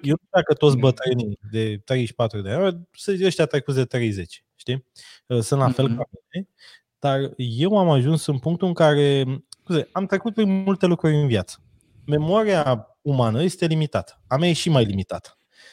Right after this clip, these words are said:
Speaker 1: Deci eu chiar sunt varză pe bază de memorie. Cu toate că în li-, în generală și în liceu iubeam istoria și țineam minte tot felul de cifre dubioase, <laughs> care nu m-au ajutat cu nimic în viață.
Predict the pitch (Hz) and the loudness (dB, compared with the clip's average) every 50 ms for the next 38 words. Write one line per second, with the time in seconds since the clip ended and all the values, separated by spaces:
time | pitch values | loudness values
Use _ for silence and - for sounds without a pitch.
0 | - _ _ - 123 - - 135 - - 147 135 - 139 135 131 131 123 117 104 | -20 _ _ -4 -2 0 -2 -2 2 2 2 4 4 2 4 4 6 4 4 4
1 | 110 101 104 104 113 104 90 107 104 107 107 107 104 104 104 98 90 80 85 - | 0 -2 0 0 0 0 0 0 -2 0 0 0 0 0 -2 -2 -4 -6 -8 -6
2 | - 135 175 165 170 160 160 151 143 147 139 143 139 - - 135 131 127 120 123 | -2 0 2 2 4 4 2 2 2 2 0 -2 -4 -4 -2 -2 -2 0 2 2
3 | 131 127 127 135 147 147 143 127 - 135 131 131 - - 147 143 131 123 139 143 | 2 4 4 4 4 4 2 2 0 0 -2 -2 0 2 2 2 4 4 4 4
4 | 139 139 127 - - 139 123 110 104 98 - - 123 - - 135 143 143 143 143 | 4 2 0 -2 0 2 2 4 2 2 0 -2 -4 -4 -2 -2 0 2 2 0
5 | 135 - 131 - 139 - - 135 123 117 113 113 - - 131 - 123 120 117 113 | 0 -2 -2 -4 -4 -4 -4 -4 -2 -2 -2 -2 -2 -2 -4 -2 -2 -2 -2 -4
6 | 110 110 110 101 95 95 - 101 101 120 - - 170 160 160 147 170 151 139 139 | -4 -2 0 -2 -2 -2 -4 -6 -4 -2 -2 0 0 2 4 6 6 6 6 4
7 | 131 - 160 151 - - 160 156 156 151 - - 151 147 143 147 143 131 - - | 4 4 4 4 4 2 2 2 2 2 2 4 4 4 6 6 6 6 4 2
8 | - - | -14 -16